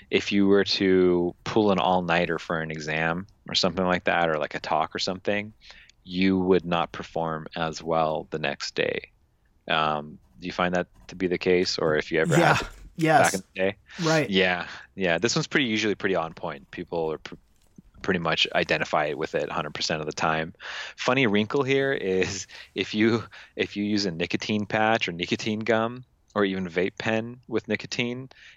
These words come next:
Speaker 1: it can combat that, um,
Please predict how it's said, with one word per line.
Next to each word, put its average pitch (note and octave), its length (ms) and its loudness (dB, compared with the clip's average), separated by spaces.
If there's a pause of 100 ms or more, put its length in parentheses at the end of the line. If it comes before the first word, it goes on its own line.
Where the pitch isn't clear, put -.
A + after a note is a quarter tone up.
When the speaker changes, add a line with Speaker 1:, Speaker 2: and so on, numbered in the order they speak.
(100)
Speaker 1:
it G#2+ 160 2
can A2 240 0
combat F2+ 520 -2 (100)
that, C#3 300 0 (800)
um, F2+ 840 -2